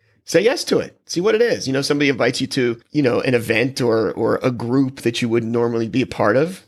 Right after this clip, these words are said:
Yeah, say yes. Go do it. Get outside your comfort zone, right? These are the things that train you, these little experiments train you. And I think at this point of, in our life, I think we can look back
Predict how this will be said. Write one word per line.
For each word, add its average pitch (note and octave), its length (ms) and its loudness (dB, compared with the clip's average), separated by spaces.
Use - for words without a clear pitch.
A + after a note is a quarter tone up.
Yeah, B3+ 300 -4
say - 160 0
yes. G#3+ 420 -2
Go - 80 -6
do G3+ 200 2
it. - 180 -6
Get A#2+ 100 0
outside C3+ 260 0
your C#3 100 -6
comfort B2+ 300 -6
zone, - 280 -18
right? A#2+ 340 -6
These E3 220 2
are - 20 0
the D#3+ 100 4
things D#3 280 2
that C3 80 2
train E3 380 0
you, G#2 120 -8
these A2+ 240 -6
little D3 160 2
experiments C#3+ 720 -4
train C3 320 0
you. - 160 -14
And A#2+ 120 -2
I A#2+ 80 2
think D3 180 0
at D3+ 80 0
this D3+ 160 0
point C#3+ 240 2
of, B2+ 140 2
in - 140 -4
our A#2+ 180 0
life, F3+ 360 0
I B2+ 60 0
think C3+ 120 0
we D3+ 120 2
can C3+ 180 0
look C#3 160 0
back C#3+ 480 -2